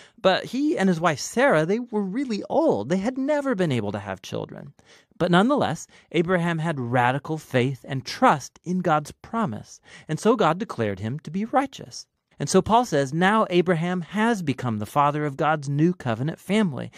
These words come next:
and it's spreading all around the world. It's made up of Jews and Gentiles who have the same kind of faith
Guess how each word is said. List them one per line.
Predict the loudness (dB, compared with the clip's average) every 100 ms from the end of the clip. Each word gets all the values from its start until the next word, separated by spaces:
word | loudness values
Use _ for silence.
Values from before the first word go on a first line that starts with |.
| -12
and | -6 -6
it's | -8
spreading | -6 0 2 2
all | 2 4 4 2
around | 2 0 2
the | 0
world. | 2 2 4 0 -4 -12
It's | -10 -2
made | 4 4
up | 4 0
of | -6
Jews | 0 2 4 2 -2
and | -2 0 2
Gentiles | 2 2 2 0 0 -4 -8 -12 -2
who | 0
have | 4 2 2
the | -6
same | -6 0 2 2 0
kind | -4 -2 0 0
of | 0
faith | 2 2 2